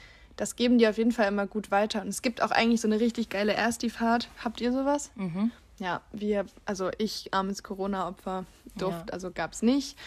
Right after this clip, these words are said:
Speaker 1: Aber
Speaker 2: Du
Speaker 1: da
Speaker 2: Arme.
Speaker 1: <laughs> Ja, Arme. Ähm, ja,
Speaker 2: Wo
Speaker 1: aber
Speaker 2: wäre das hingegangen? Goldstrand?
Speaker 1: <laughs>
Speaker 2: Tatsächlich?
Speaker 1: Nee, nein,
Speaker 2: Nee.
Speaker 1: nein, <laughs> tatsächlich. Ähm, nein,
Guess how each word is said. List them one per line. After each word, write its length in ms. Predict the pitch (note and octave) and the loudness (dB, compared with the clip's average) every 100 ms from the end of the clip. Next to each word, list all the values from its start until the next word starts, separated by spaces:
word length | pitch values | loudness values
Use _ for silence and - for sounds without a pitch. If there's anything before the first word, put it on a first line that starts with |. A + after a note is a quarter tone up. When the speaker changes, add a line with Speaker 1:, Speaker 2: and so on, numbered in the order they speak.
| - - - F#3+ - - | -12 -12 -10 -10 -10 0
Speaker 1:
Aber 220 | A3 G#3+ | 4 4
Speaker 2:
Du 60 | G3+ | 4
Speaker 1:
da 240 | G#3 G3+ | 6 6
Speaker 2:
Arme. 280 | F#3 F#3+ F#3 F#3 F#3 | 4 2 2 4 8
Speaker 1:
<laughs> 300 | - - D#4+ | 10 10 8
Ja, 100 | D#4 C#4+ C4+ B3+ | 6 4 2 2
Arme. 380 | B3 A3 G#3+ A3+ A#3 - - E4 - - | 2 4 2 0 -6 -8 -8 -8 -10 2
Ähm, 500 | A3+ G#3+ G#3 G#3+ G#3+ - - - | 4 6 6 2 0 -8 -18 -2
ja, 340 | G#3+ G#3 G#3 F#3+ | 2 2 0 0
Speaker 2:
Wo 80 | |
Speaker 1:
aber 100 | F#3+ | 4
Speaker 2:
wäre 100 | G3 | 4
das 100 | G3+ | 4
hingegangen? 540 | G3+ G3+ A3+ B3 C4+ B3+ | 2 0 0 -2 -2 -2
Goldstrand? 560 | - A3 - C4+ E4+ - | 0 0 -2 -6 -6 -6
Speaker 1:
<laughs> 760 | B3+ B3 B3+ C#4+ - C4 - G#3+ | -4 0 0 0 0 -2 -2 2
Speaker 2:
Tatsächlich? 500 | G3 G3+ G#3 - F#3 | 4 4 2 0 -2
Speaker 1:
Nee, 60 | F#3+ | 0
nein, 100 | - A#3+ | 4 6
Speaker 2:
Nee. 120 | A#3+ | 6
Speaker 1:
nein, 220 | B3+ A#3 | 8 6
<laughs> 40 | - | 4
tatsächlich. 760 | B3+ D#4 - C#4 B3 - G3+ - - - - - D#4 | 4 4 6 8 8 4 2 2 -2 -2 -2 -4 0
Ähm, 320 | G#3+ A3 G#3+ | 4 6 6
nein, 400 | G#3 G#3+ G#3+ G#3 | 6 6 6 2